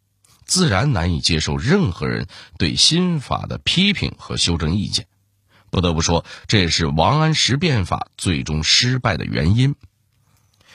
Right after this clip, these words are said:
可再一个就是沈括自己的问题了，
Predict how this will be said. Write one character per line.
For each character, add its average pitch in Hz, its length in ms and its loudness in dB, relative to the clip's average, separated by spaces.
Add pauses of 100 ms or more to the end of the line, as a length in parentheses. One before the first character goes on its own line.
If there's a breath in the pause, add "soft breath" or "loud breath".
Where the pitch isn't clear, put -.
(500 loud breath)
可 131 180 2
再 214 360 4
一 101 200 2
个 87 560 0
就 95 160 0
是 78 180 -4
沈 67 360 0
括 - 240 -2
自 147 320 0
己 82 200 -4
的 76 120 -8
问 73 180 -2
题 - 160 -10
了， - 180 -20